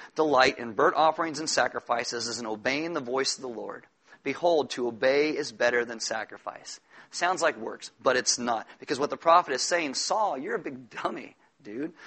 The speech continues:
You know, God didn't want the sheep. He wanted you. And by keeping the sheep, you kept yourself."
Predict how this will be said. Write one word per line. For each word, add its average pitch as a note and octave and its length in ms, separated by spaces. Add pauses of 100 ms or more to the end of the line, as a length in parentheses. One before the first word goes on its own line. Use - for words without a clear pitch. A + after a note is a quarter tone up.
(120)
You C#3 80
know, D3+ 80
God D3+ 320
didn't G#3+ 200
want F#3 200
the D#3 60
sheep. - 320
He F3 100
wanted D#3+ 380
you. B2+ 480 (580)
And C#3+ 140
by C#3+ 80
keeping F#3+ 440
the C#3 60
sheep, - 540 (360)
you C#3+ 120
kept - 240
yourself." C3 600